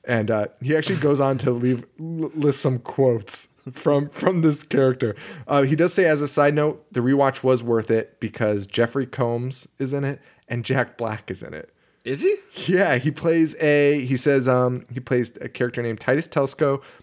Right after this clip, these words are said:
Speaker 1: my favorite stoner character slash white guy with dreadlocks. <laughs> He even gives us, like, references and stuff. It's so amazing. Uh, and his, yeah, his name was Fake Funeral
Speaker 2: That's
Speaker 1: on
Speaker 2: funny.
Speaker 1: tumblr dot com.
Speaker 2: That was good.
Speaker 1: Yeah, it's a good entry. Guys, that is it for this episode. Thank you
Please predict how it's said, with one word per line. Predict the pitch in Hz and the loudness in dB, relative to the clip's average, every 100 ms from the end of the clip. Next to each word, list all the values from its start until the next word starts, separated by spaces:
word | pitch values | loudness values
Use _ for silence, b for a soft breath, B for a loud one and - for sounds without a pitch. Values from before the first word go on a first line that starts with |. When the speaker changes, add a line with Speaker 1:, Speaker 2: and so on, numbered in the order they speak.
| - | -4
Speaker 1:
my | 110 | -2
favorite | 139 143 147 | 2 0 0
stoner | - 127 127 | -2 0 0
character | 123 - 123 123 127 | 0 0 0 0 -4
slash | - 107 - | -2 -2 0
white | 113 110 | -2 0
guy | 113 | -2
with | 104 - | -2 -6
dreadlocks. | - - - 123 - - - - | -8 -8 -12 -14 -16 -20 -14 -8
<laughs> | 143 _ _ _ 156 b b b | -8 _ _ _ -20 b b b
He | - 190 | 0 2
even | 190 | 4
gives | 185 165 | 2 2
us, | 160 | 4
like, | 143 127 | 2 2
references | 104 98 104 - 95 | -2 -2 -4 -4 -6
and | 95 98 | -6 -6
stuff. | - 98 | -6 -4
It's | 143 - | -4 -2
so | - - - - - - 190 180 160 147 | -4 -4 -4 -4 -4 0 2 4 4 2
amazing. | 131 117 98 95 - 110 104 _ b b b b | 0 -4 -6 -10 -14 -18 -20 _ b b b b
Uh, | 135 123 120 - - | 0 0 0 -4 -6
and | 147 131 | -2 2
his, | 156 135 - | 0 -2 -6
yeah, | 143 117 | 0 2
his | 131 131 | 2 2
name | 131 | 0
was | 120 101 | 0 -6
Fake | - - 139 143 | -12 -2 -2 -2
Funeral | - - 120 104 98 62 113 | -12 -10 -8 -6 -6 -10 -10
Speaker 2:
That's | 113 | -4
Speaker 1:
on | 120 110 | -2 -2
Speaker 2:
funny. | 110 110 | -2 -2
Speaker 1:
tumblr | 101 | 0
dot | 101 117 | -2 -2
com. | |
Speaker 2:
That | 127 | 0
was | 117 | -2
good. | 113 | -2
Speaker 1:
Yeah, | - 147 120 | -2 0 0
it's | |
a | 127 | -2
good | 135 | -2
entry. | 123 117 104 101 B B B B B B B _ | -2 -4 -8 -10 B B B B B B B _
Guys, | 165 170 160 123 104 | 0 4 4 2 -2
that | 117 160 | 0 2
is | 190 160 | 2 2
it | 160 160 | 0 2
for | 156 | 0
this | 147 139 | 0 -2
episode. | 127 147 151 139 - 131 123 113 110 | -2 -2 -2 -2 2 4 4 2 -2
Thank | - 143 151 156 | -4 -2 0 -2
you | 147 127 123 120 110 | 0 2 4 2 -2